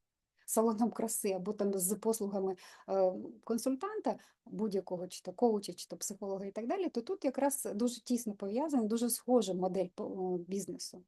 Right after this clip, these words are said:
структура бізнесу в цілому побудови. Е, але я хотіла ще, знаєте, чому хотіла привести вам приклад, м, з там агросфери або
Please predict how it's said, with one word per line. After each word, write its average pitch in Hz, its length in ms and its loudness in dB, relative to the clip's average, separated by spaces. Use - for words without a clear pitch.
структура 202 500 -4
бізнесу 180 480 -6
в - 460 -20
цілому 190 380 0
побудови. 180 480 -4
Е, - 760 -4
але 302 400 6
я 247 160 4
хотіла 254 320 4
ще, 247 140 -4
знаєте, 285 260 2
чому 226 300 0
хотіла 226 320 -2
привести 214 440 -2
вам 196 160 0
приклад, 208 380 0
м, 190 360 -4
з 190 300 -4
там 185 240 -2
агросфери 226 600 2
або 185 260 -4